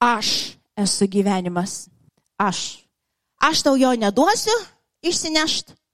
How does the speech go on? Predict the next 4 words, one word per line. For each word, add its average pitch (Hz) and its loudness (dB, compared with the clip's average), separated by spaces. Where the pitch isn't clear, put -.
Išsinešimui 262 0
<laughs> - 0
nebus. 277 2
Išsine-, 277 2